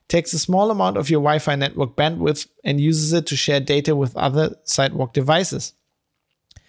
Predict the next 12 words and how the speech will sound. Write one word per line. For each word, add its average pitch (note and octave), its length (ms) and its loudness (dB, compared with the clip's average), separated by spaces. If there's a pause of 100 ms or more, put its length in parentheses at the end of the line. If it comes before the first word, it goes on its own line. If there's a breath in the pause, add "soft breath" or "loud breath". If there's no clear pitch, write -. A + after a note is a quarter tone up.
(480 soft breath)
It D#3+ 160 4
is F#3+ 200 4
its E3+ 260 0
own F3+ 240 0
Internet E3+ 400 -2
of - 80 0
Things E3+ 340 0
network, D#3+ 480 0
and - 140 -4
all E3 200 4
the E3+ 120 4
data D#3 420 0